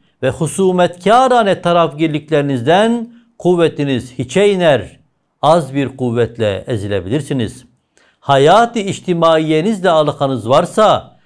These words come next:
el mu'minu lil mu'mini kel bünyanil mersus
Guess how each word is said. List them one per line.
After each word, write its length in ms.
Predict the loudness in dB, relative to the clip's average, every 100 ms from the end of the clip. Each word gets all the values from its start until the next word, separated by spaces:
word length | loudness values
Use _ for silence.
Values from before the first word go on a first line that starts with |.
| _ _
el 240 | 2 2 2
mu'minu 840 | 0 -2 0 0 2 0 0 -6 _ -4
lil 260 | 0 0
mu'mini 800 | 0 0 0 -2 0 0 -2 -6 _ -2
kel 320 | 0 0 -2
bünyanil 520 | -4 0 2 2 0
mersus 840 | 0 0 0 2 4 4 2 -2